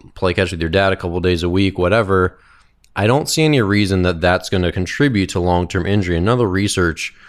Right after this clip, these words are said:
has been studying that. They've been doing research on competitive pitching and players that pitch more than a hundred years com-, or a hundred innings combined a year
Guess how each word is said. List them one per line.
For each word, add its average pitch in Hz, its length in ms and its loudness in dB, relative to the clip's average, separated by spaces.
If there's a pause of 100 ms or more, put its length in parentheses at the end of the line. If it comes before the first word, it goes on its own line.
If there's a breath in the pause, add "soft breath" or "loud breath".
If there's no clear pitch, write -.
(280 loud breath)
has 92 140 -2
been 87 220 -2
studying 82 440 -2
that. 73 220 -4
They've 95 180 0
been 92 180 0
doing 90 220 -2
research 98 460 0
on 82 260 0
competitive 110 640 -2
pitching 82 420 -2
and 80 140 -4
players 87 300 0
that 85 180 -4 (160)
pitch - 220 -4
more 92 160 0
than 85 60 0
a 76 40 -2
hundred 113 320 0
years 104 220 0
com-, 98 280 -4
or 90 140 0
a 87 40 2
hundred 123 320 0
innings 107 360 0
combined 90 460 0
a 82 40 -2
year 110 480 0